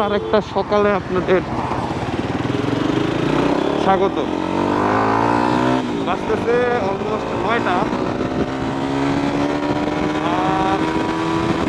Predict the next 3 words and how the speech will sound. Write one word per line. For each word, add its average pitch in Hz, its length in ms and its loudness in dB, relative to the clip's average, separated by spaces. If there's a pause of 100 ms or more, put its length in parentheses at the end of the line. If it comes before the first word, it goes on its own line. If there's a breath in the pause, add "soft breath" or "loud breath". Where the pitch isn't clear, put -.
(1800)
যাইতেছি 226 460 0 (100)
হচ্ছে 233 300 0 (440)
সিরাজগঞ্জের 240 720 0